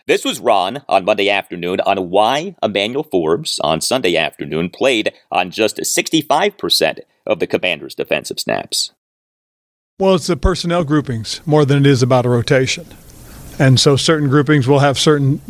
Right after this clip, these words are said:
Speaker 2: D Bs in it. Um, it's one of those things, too, at the same time is that, you know, with, with the way Kendall played yesterday, the way Benjamin played yesterday, you feel really good about those two veteran guys.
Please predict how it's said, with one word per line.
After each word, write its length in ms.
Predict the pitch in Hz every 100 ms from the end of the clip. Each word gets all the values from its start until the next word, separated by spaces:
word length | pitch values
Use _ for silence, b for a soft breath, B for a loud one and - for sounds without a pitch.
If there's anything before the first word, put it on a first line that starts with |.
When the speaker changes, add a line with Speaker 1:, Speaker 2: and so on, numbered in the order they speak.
| 165
Speaker 2:
D 160 | 147 135
Bs 260 | 143 120
in 140 | 143 151
it. 240 | - -
Um, 560 | 135 135 131 127 127 185
it's 140 | 139
one 80 | 151
of 60 | 143
those 200 | 135 -
things, 260 | 147 120
too, 160 | 139 143
at 60 |
the 100 | 135
same 300 | 120 160 139
time 320 | 131 151 151 143
is 80 |
that, 220 | 139 131 B B B B -
you 160 | 151
know, 240 | 143 135 135
with, 360 | 190 139 -
with 200 | 147 135
the 60 | 135
way 200 | 143 139
Kendall 380 | - 151 143 135
played 360 | 156 147 139
yesterday, 460 | 143 139 - 147 147
the 140 | 131
way 120 | 131 123
Benjamin 480 | 123 143 127 139
played 280 | 123 139 131
yesterday, 440 | 139 131 - 139 139
you 140 | 123
feel 200 | - 147
really 260 | 131 139 135
good 140 | 135
about 240 | 131 131
those 180 | 147 131
two 160 | - 131
veteran 380 | 135 139 135 127
guys. 480 | 139 156 139 -